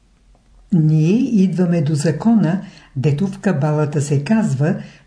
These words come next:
че числата имат сила. На какво са разрешение числата от едно до десет?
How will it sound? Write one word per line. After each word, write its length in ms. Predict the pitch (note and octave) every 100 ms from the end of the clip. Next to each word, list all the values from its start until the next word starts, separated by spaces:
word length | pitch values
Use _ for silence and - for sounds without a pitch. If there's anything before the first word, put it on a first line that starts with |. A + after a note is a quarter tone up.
| _
че 240 | - C#3+
числата 680 | C#3+ C#3 - C#3+ C#3+ C#3+ A#3+
имат 460 | A#3 E3+ F3 F#3 -
сила. 440 | - A3+ D3+ C3 - _ _ _ _ _ _ _ _ _ _ _ _ _ _ _ _ _ _ _ _ _ _ _
На 140 | F3+ F3+
какво 300 | F#3+ F#3+ C4+
са 200 | - D3+
разрешение 760 | C#3 C3+ C3+ - F#3+ A3 B3
числата 520 | B3 D3 - D#3 C#3 A#3+
от 180 | A3+
едно 260 | D#3 C3+ D#3
до 120 | G3
десет? 560 | F#3 C3+ - - -